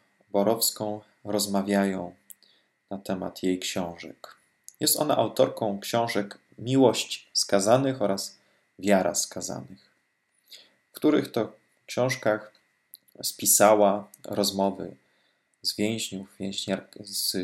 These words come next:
więźniarkami osadzonymi w różnych zakładach karnych.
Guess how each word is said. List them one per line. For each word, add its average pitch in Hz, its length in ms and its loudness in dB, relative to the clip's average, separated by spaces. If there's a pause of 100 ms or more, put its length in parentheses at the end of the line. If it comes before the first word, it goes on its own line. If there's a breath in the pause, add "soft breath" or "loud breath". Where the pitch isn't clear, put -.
(100)
więźniarkami 101 840 -2 (360 soft breath)
osadzonymi 113 680 0
w 101 80 -10
różnych 98 420 -10 (600)
zakładach 90 580 -4
karnych. - 540 -8